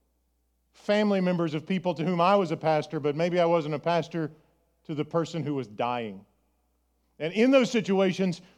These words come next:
I'll ask, I'll ask, I'll just say, "Does this person have a church, a pastor?" And that helps me know,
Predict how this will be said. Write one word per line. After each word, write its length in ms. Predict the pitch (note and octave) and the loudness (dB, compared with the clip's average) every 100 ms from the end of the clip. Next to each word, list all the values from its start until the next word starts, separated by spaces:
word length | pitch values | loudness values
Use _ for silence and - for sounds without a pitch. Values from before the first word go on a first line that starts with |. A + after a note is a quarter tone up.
| _ - | _ 0
I'll 200 | F#3 F#3 | 4 4
ask, 240 | G3 F#3+ E3 E3 | 4 2 -2 2
I'll 180 | F#3 | 4
ask, 400 | E3+ G3+ - - | 6 4 2 -4
I'll 100 | C3 | -4
just 200 | C3+ C#3+ | -4 -4
say, 240 | D#3+ D3 B2+ - _ _ _ | -2 -2 -2 -12 _ _ _
"Does 240 | E3 E3 C3 | 0 0 0
this 160 | E3 | -6
person 400 | - E3+ D#3+ D#3+ | -2 -4 -4 -6
have 200 | D3 D#3 | -2 -4
a 60 | C3 | -4
church, 340 | - A3+ D#3 | -2 -2 -2
a 60 | C#3+ | -6
pastor?" 480 | - F3 G3 - D#2+ _ _ _ _ _ | -6 -4 -4 -8 -20 _ _ _ _ _
And 400 | C3+ D3 C#3 C3 - | -4 -2 -2 -4 -6
that 240 | C3 E3 F#3 | 0 2 4
helps 280 | G3+ D#3 | 2 0
me 160 | F3+ F3 | -2 2
know, 380 | F#3+ A#3 D3 | 4 6 4